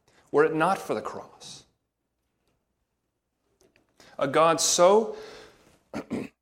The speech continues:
holy and just that no sin will go unpunished,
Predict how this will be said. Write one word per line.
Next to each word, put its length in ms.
holy 520
and 180
just 680
that 220
no 280
sin 420
will 140
go 240
unpunished, 720